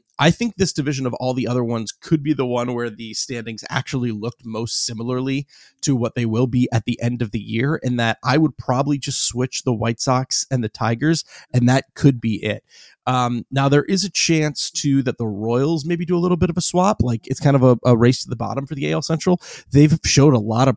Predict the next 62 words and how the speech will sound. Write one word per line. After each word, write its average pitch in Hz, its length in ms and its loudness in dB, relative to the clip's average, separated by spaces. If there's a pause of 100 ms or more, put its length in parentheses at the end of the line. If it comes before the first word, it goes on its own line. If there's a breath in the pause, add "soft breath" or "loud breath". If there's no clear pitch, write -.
promise 131 680 2
early 135 300 6
on 147 360 6
in 139 120 6
the 120 100 6
year, 123 320 4 (320 loud breath)
um, 120 400 6
and 113 220 6
their, 113 160 4
their, 113 160 2 (160)
their 123 100 6
pitching 139 300 4
staff 143 260 4
actually, 123 540 4 (200)
I 143 60 2
think 131 200 4
since 117 180 2
everyone 117 260 6
went 117 160 6
to 123 80 6
Driveline, 117 540 4
might 120 180 0
finally 117 400 6
have 117 100 6
been 113 100 4
able 113 180 2
to 113 120 -6
take, - 140 -10
like, 113 140 -8
a 107 60 -12
next 110 260 -8
step. 131 260 -6 (340 loud breath)
So - 180 -8
I'm 170 80 -2
gonna 214 120 -4
say 185 220 0
that 143 160 0 (100)
the 139 100 4
Twins 214 360 4
still 175 240 6
win 135 160 4
that 117 120 4
division. 113 440 -2
They're, 123 260 4
they're, 139 320 4
I 165 60 4
don't 220 140 6
think 160 120 0
they're 131 80 4
gonna 117 180 4
dip 123 200 2
below 110 220 2
five 107 220 -6
hundred. 123 300 -10
They're 117 120 -6
four 139 260 4
and 120 100 4
one. 131 160 6
They've 107 140 2
got 139 140 6
a 135 60 6
nice 123 260 6